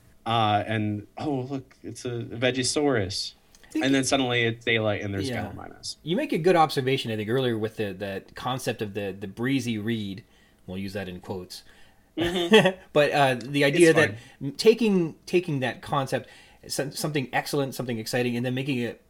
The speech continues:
Speaker 2: more broadly accessible. And then maybe Spielberg did that. Th-, there is a lot of artistry in terms of how do you put these movies together. And, uh, and he's become one of the most popular directors of all time. And when he does things like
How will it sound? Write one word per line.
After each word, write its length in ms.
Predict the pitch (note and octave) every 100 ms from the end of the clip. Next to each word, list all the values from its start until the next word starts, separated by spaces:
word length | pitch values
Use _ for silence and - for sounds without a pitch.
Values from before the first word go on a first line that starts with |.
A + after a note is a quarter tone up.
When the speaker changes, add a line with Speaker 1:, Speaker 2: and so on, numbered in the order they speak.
| _
Speaker 2:
more 220 | B2+ C#3 B2+
broadly 560 | A2 G2+ G2 C3 B2+
accessible. 600 | - - F#2 - C3 E3 _ _ _ - -
And 80 | G#2
then 140 | A2+ C3+
maybe 200 | E3+ E3+
Spielberg 440 | - E3+ C#3+ B2+
did 100 | A#2+
that. 220 | A#2+ E2
Th-, 140 | G#2+ B2
there 160 | C3
is 120 | F#3
a 40 | D3
lot 140 | D3
of 80 | A2
artistry 540 | A#2+ B2+ - F#2 D#2+ -
in 160 | A2+
terms 240 | G2+ G#2+ G2
of 120 | F#2 -
how 160 | -
do 60 | C#3
you 60 | A#2
put 220 | C#3+ -
these 160 | A2+
movies 320 | G#2 A2 G#2 -
together. 460 | G2 G2+ F#2+ E2+ - - - -
And, 400 | - A2 A2 G#2
uh, 280 | G#2 G2 G2 -
and 120 | G#2
he's 260 | A#2+ A#2+ -
become 320 | B2 A#2 A2+
one 120 | A2
of 40 | G#2
the 60 |
most 160 | G2+ F#2+ _ -
popular 640 | - B2+ - G#2+ F#2+ G2+ - _ _ -
directors 540 | G#2 G#2+ - G2+ F#2+ - _ -
of 140 | F#2
all 120 | F2+
time. 460 | - C3 C3+ F2+ D#2+ -
And 220 | A2+ A2 A2+
when 120 | A#2
he 140 | C#3
does 240 | A#2+ A2+ -
things 360 | B2 A#2 G2
like 360 | F#2+ F2+ -